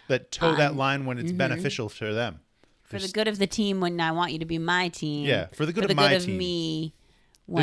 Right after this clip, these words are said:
Speaker 1: There's
Speaker 2: I'm myself.
Speaker 1: They're stealing the info they need regardless of if they die or not, and it's going to go back to where they need it to go.
Speaker 2: This whole plan they have of, like,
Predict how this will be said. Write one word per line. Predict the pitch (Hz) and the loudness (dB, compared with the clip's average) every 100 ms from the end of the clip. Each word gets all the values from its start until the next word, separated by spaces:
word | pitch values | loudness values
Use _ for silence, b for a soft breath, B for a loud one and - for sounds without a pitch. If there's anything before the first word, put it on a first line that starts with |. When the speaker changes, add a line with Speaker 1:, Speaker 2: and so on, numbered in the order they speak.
| 151 | 2
Speaker 1:
There's | |
Speaker 2:
I'm | 151 147 | 2 0
myself. | 147 151 - - - - _ - | -2 -4 -6 -16 -20 -20 _ -2
Speaker 1:
They're | 143 | -2
stealing | 147 175 175 156 | 0 0 0 2
the | 160 | 0
info | 160 156 | 0 2
they | 139 | 2
need | 139 156 | 2 0
regardless | 123 104 127 147 139 | -2 2 2 2 0
of | 127 | -4
if | 131 | -4
they | - 117 | -2 -2
die | 117 120 123 | 2 2 2
or | 107 | 0
not, | 139 135 107 | 0 0 -2
and | 120 107 | -6 -6
it's | 95 | -8
going | - 127 113 113 | -2 -2 -2 -2
to | 117 104 98 87 | 0 0 0 -4
go | 113 117 | -4 -2
back | 104 120 123 | 2 2 2
to | - 120 | 0 0
where | 110 | 0
they | 104 101 | 0 -2
need | 117 | -2
it | 151 - | -4 -8
to | |
go. | 85 - | -8 -2
Speaker 2:
This | 220 220 | 0 -2
whole | - 247 233 240 262 | -10 -4 -2 -2 -4
plan | - 185 180 185 190 | -4 0 2 0 -2
they | 185 208 | -4 -2
have | 202 190 190 185 185 | -2 0 2 0 -2
of, | 165 | -2
like, | 160 151 | -2 -2